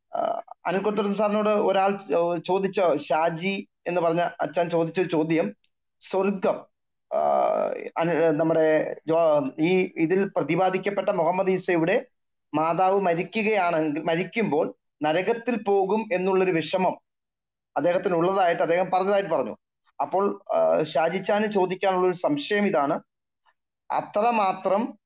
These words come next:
വിശേഷത ഖുർആൻ പറയുന്ന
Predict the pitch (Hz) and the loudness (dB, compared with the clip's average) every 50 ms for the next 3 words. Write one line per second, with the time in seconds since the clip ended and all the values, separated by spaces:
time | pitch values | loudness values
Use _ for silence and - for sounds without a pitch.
0 | _ _ _ - 156 156 156 - 208 214 220 208 - 208 175 160 175 202 - - | _ _ _ -8 -8 -6 -2 0 0 0 0 0 0 -2 0 2 2 0 0 -2
1 | - _ _ _ _ _ _ _ _ _ _ _ _ _ _ _ _ - 165 170 | -6 _ _ _ _ _ _ _ _ _ _ _ _ _ _ _ _ -2 0 0
2 | 185 208 226 247 226 - 190 180 175 175 175 170 175 202 277 339 - | 2 2 0 0 0 2 2 2 2 2 2 2 2 0 0 0 -2